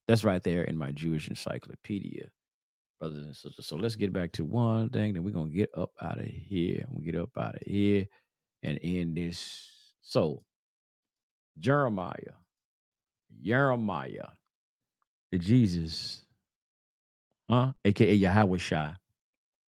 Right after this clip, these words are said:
Yahshua, whatever name y'all wanna use. Is this, is, is, is this really about him?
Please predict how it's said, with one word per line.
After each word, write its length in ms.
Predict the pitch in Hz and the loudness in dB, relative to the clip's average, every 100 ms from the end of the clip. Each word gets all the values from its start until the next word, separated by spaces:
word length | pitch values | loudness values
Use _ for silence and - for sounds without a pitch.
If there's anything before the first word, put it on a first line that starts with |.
| _ _ _ _ _ _ _ 143 | _ _ _ _ _ _ _ -4
Yahshua, 500 | 76 - 95 110 110 | -2 4 6 6 6
whatever 300 | 95 160 180 | 8 8 8
name 240 | 175 175 | 2 2
y'all 160 | 175 78 | 2 2
wanna 200 | 78 73 | 0 0
use. 680 | 71 78 104 90 85 117 - _ _ _ _ _ _ _ _ _ _ _ _ _ _ _ - | -2 -2 -4 -6 -8 -14 -20 _ _ _ _ _ _ _ _ _ _ _ _ _ _ _ 2
Is 120 | 98 | 6
this, 220 | 117 98 - | 6 4 0
is, 140 | 107 - | 2 4
is, 160 | 107 - | 2 4
is 140 | 104 | 4
this 200 | 95 101 | 6 4
really 280 | 95 127 139 | 6 6 6
about 300 | 135 131 131 | 2 2 2
him? 360 | 139 151 160 | 2 2 -2